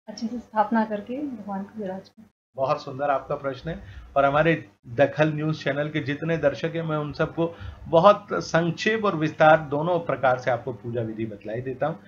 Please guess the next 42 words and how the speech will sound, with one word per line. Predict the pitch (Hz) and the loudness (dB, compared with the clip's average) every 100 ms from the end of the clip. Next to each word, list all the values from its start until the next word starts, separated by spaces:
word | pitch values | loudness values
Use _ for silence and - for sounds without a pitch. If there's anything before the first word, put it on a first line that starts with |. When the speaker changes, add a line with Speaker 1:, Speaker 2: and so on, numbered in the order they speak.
| - - | -20 -4
Speaker 2:
आप | 151 165 | 0 2
गणपति | 170 165 180 165 | 2 2 -2 -2
जी | 170 | -2
लेकर | 175 170 175 | -2 0 2
आइए, | 175 185 180 | 2 0 -4
पूजा | - _ 151 156 165 | -8 _ -2 6 6
का | - - - | 6 0 -2
मुहूर्त | 147 131 131 160 - | 0 -2 -2 -4 0
क्या | 165 | 4
होना | 151 151 147 | 4 2 -4
चाहिए, | 147 156 | -2 -4
ये | 139 | -4
तो | 127 | -4
मैंने | 131 127 | -4 -4
आपको | 120 117 | -4 -4
बताया, | 127 123 131 156 - - - _ | -6 0 0 0 -4 -14 -20 _
दोपहर | 135 147 160 | -4 0 2
में | 175 170 | 0 -4
तीन | - 180 202 | -6 -6 -4
बजकर | 180 147 147 | -6 -6 -8
पैंतीस | 127 120 147 147 - | -4 -6 -6 -10 -10
मिनट | 135 139 | -10 -8
से | 170 | -4
रात | 135 117 117 | 0 0 -2
को | - | -4
आठ | 104 127 123 | 0 0 -2
बजकर | 123 - 156 | -10 -8 -12
चार | - 131 120 135 | -4 2 4 2
मिनट | 127 117 104 | -2 -8 -10
के | 123 | -10
बीच | 110 101 139 | -10 -12 -10
में | |
आप | 123 113 - - _ _ - | -8 -8 -10 -20 _ _ -12
ला | 110 82 | -10 -8
सकते | - - - | -12 -18 -14
हैं। | 143 | -8
लेकिन | 147 180 | -6 -6
सर्वोत्तम | 170 160 151 180 185 190 | 2 2 4 0 0 0
मुहूर्त | 180 190 | 0 -2
कौन | - 185 185 | -2 -2 0
सा | 196 | 0
है? | 190 269 | 2 -2